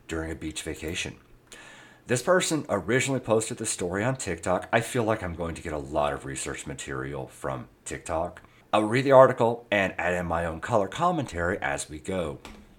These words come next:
When Linda and her husband saw matching bathing suits with pineapple prints on them, they thought it was cute and decided to buy them.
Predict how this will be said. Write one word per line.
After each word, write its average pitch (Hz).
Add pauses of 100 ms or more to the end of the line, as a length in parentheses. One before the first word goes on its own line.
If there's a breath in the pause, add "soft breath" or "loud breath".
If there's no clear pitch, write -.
(420 soft breath)
When 101
Linda 120
and 107
her 101
husband 104
saw 90
matching 87
bathing 110
suits -
with -
pineapple 170
prints -
on 69
them, 110 (420 loud breath)
they 277
thought 254
it 247
was 214
cute -
and 87
decided 85
to -
buy 71
them. 62